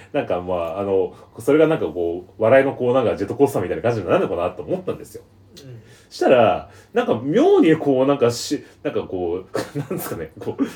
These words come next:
Speaker 1: しんみりしてるというか、<laughs> こうなんかこう、あの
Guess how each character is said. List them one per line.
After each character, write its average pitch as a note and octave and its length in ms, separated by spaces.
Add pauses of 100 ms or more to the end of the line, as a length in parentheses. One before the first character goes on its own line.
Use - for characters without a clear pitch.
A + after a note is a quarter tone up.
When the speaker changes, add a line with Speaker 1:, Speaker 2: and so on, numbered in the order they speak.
(240)
Speaker 1:
し - 220
ん A3+ 80
み A3 80
り D3+ 100
し - 80
て D#3+ 60
る D3+ 160
と - 160
い - 80
う - 40
か、 - 220 (200)
<laughs> B3+ 180
こ D3+ 160
う D#3+ 100
な E3 60
ん C3+ 60
か A#2+ 120
こ A#2+ 400
う、 - 260 (200)
あ A#2 220
の G#2+ 800